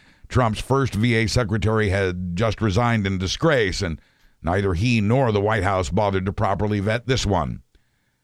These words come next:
Democrats say Trump's sloppy, slapdash approach to leading the Veterans Administration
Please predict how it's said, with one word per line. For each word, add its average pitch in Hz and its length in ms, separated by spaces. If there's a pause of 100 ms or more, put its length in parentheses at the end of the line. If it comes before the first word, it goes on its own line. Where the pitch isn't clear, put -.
(400)
Democrats 98 460
say 110 140
Trump's 110 340
sloppy, 113 580
slapdash 117 760
approach 110 520
to 90 220
leading 113 480
the 95 80
Veterans 113 460
Administration 101 800